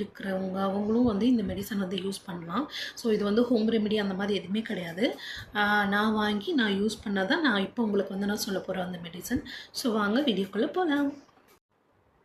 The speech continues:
மறு இருக்கவங்களுக்குலாம் என்ன சொல்லுவாங்க, நம்ம பாட்டி வீட்ல எல்லாம் இருக்கும்போது என்ன,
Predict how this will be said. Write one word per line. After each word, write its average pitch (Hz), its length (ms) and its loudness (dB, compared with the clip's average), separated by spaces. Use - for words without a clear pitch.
மறு 254 280 6
இருக்கவங்களுக்குலாம் 233 720 2
என்ன 208 180 0
சொல்லுவாங்க, 196 340 -2
நம்ம 190 140 -2
பாட்டி 196 360 -2
வீட்ல 202 300 -2
எல்லாம் 190 160 0
இருக்கும்போது 190 420 -6
என்ன, 196 140 -4